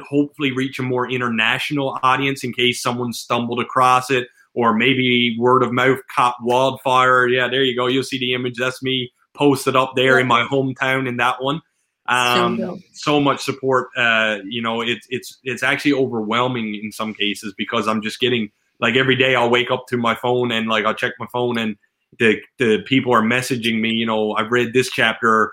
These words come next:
Speaker 1: Oh my, oh my God, what's gonna happen next?" or whatever. And, and it's, and, you know, I try to be modest. I'm not, you know, I'm not letting my head swell. It's not an ego thing. It's just, like, when you hear someone else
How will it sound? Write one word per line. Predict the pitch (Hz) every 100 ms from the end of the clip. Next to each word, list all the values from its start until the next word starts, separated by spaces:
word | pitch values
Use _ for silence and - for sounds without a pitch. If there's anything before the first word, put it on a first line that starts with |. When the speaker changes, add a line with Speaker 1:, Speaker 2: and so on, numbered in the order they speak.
| - -
Speaker 1:
Oh | 127
my, | 123 120 113 104 120
oh |
my | 127 117
God, | 123 120 117
what's | 120
gonna | - 120
happen | 120 120 117
next?" | 120 120 - -
or | 110 110
whatever. | 120 127 131 113 101 - - -
And, | 156 180
and | 185
it's, | 185 220
and, | - 196
you | 202
know, | 190
I | 175
try | 214 214
to |
be | 185 156
modest. | 139 143 143 143
I'm | 147
not, | 143 135
you | 135
know, | 131 127 127
I'm | 127
not | 147
letting | 147 135
my | 123
head | 123 127
swell. | - 127 127
It's | 123
not | 151
an | 127
ego | 117 131 131 120
thing. | 117 120
It's | 117 -
just, | 139 -
like, | 120 - _ _ _
when | 135 147
you | 170 185
hear | - 160 156
someone | - 156 139
else | 139 143